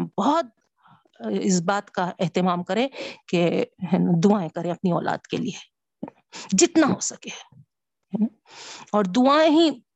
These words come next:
ہے نا، بہت زیادہ کام آتی ہیں، ہے نا۔ ممی مرحومہ کے الفاظ ہمیشہ یاد آتے بہنوں مجھے، ہے نا، بیٹے کسی کے ساتھ ایسا ہے نا، سلوک کرو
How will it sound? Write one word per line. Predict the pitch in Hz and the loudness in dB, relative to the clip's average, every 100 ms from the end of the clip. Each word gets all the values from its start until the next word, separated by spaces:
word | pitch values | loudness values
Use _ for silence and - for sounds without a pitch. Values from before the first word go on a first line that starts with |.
| _ | _
ہے | 196 | -6
نا، | 190 - _ _ - | -4 -6 _ _ -8
بہت | 214 190 277 277 - 196 185 175 185 - - - 185 | -2 0 0 0 -2 0 0 0 -4 -10 -14 -2 2
زیادہ | 175 233 226 | 4 2 -2
کام | - 175 165 | -2 -2 -2
آتی | 147 196 | -4 -2
ہیں، | 175 180 - - - - | -2 -2 -2 -2 -2 -4
ہے | |
نا۔ | 170 - _ - _ - - | -6 -6 _ -20 _ -20 -2
ممی | 180 180 180 | 2 4 4
مرحومہ | 170 180 190 196 | 2 0 -2 -2
کے | 190 | -6
الفاظ | 170 170 185 175 | -10 -6 -8 -6
ہمیشہ | 196 240 285 277 | -6 -2 0 0
یاد | 233 180 | 0 -2
آتے | 165 170 185 | -6 -8 -8
بہنوں | 180 185 233 | -6 -8 -4
مجھے، | 220 - - _ - - | -6 -6 -16 _ -20 -20
ہے | _ _ - | _ _ -4
نا، | 185 - _ _ - - - - _ _ 233 | -4 -8 _ _ -20 -20 -20 -20 _ _ -2
بیٹے | 214 262 294 | 2 4 2
کسی | 294 262 302 302 | 2 2 4 4
کے | 262 | 2
ساتھ | - 247 262 _ _ _ | 0 -2 -2 _ _ _
ایسا | 220 254 269 302 294 262 - - - _ _ _ _ _ _ - | 0 2 2 2 2 0 -4 -18 -20 _ _ _ _ _ _ -4
ہے | 202 | -2
نا، | - - _ | 0 -4 _
سلوک | - 254 262 269 | 2 6 6 6
کرو | 208 262 | 2 2